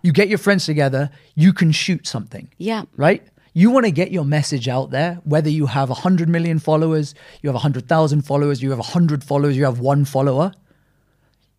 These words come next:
Speaker 1: There are ways to get your message out there, and there are ways for you to get yourself out there.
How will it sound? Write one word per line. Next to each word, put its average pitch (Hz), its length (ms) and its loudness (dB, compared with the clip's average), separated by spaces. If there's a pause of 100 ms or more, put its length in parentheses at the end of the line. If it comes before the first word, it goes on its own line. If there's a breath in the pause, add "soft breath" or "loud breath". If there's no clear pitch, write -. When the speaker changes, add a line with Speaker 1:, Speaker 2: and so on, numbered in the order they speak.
(180)
Speaker 1:
There 165 380 4
are 180 160 2
ways 147 480 0
to 139 160 -6
get 131 260 -4
your 135 180 -6
message 123 460 -8
out 123 220 -6
there, 123 160 -4
and 127 100 -6
there 120 140 -4
are 123 60 -2
ways 127 280 -2
for - 100 -8
you 123 120 -4
to 117 60 -6
get 113 140 -8
yourself 107 460 -6
out 90 180 -10
there. - 140 -14